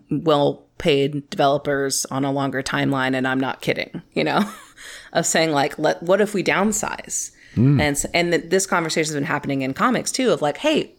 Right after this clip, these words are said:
Speaker 1: not every book has to be full fucking color." Like, I, you know, constantly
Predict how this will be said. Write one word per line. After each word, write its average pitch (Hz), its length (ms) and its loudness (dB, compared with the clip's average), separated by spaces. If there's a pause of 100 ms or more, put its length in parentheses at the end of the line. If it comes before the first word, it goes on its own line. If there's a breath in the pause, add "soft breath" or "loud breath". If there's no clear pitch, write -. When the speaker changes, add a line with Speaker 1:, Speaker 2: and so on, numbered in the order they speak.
Speaker 1:
not 226 200 2
every 220 180 2
book 247 220 0
has 180 160 -2
to - 80 -10
be 175 120 -2
full 190 200 0
fucking - 340 -4
color." - 420 -2
Like, 151 200 -4
I, 165 340 0
you 175 120 0
know, 139 200 -2 (420 loud breath)
constantly 165 840 0